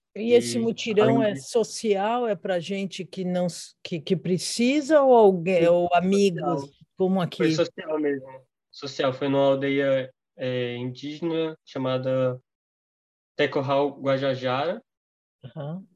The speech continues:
Speaker 2: lá em Brasília mesmo, bem próximo, assim, ao plano piloto. E foi pra uma, uma senhora que, que mora lá, enfim, tava precisando de, de um,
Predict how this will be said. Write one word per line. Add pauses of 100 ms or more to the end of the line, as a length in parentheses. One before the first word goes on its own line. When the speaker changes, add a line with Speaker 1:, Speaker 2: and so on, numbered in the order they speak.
(120)
Speaker 2:
lá
em
Brasília
mesmo,
bem (100)
próximo,
assim,
ao
plano
piloto. (800)
E
foi
pra
uma,
uma
senhora
que, (540)
que
mora
lá,
enfim,
tava
precisando
de, (280)
de
um,